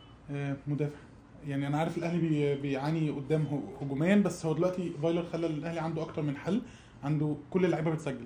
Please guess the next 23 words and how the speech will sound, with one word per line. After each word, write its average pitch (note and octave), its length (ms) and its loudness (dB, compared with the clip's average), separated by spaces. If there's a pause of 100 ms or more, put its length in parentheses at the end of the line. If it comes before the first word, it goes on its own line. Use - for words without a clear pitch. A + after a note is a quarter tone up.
قفشه D3 180 -6
بيسجل، D3 360 -2 (100)
حسين D3 140 -4
الشحات C#3+ 300 -6
بيسجل، D#3 320 -4 (320)
رمضان D3+ 340 4
لما C#3+ 220 2
يرجع C#3 180 2
بيسجل، C#3 520 0 (500)
آه، D3 280 0
كل G3+ 140 6
اللعيبه، F#3 360 6
معلول D3+ 360 4
بيسجل، D#3 540 2 (420)
آه، E3+ 120 2
المهاجمين F#3 680 6
ازارو F3+ 340 6
لما D#3 120 4
بيشارك D3+ 380 2
دلوقتي D3 300 0
بيسجل، C#3+ 460 -2 (400)
اجاييه D3 360 2
كمان. D#3+ 300 2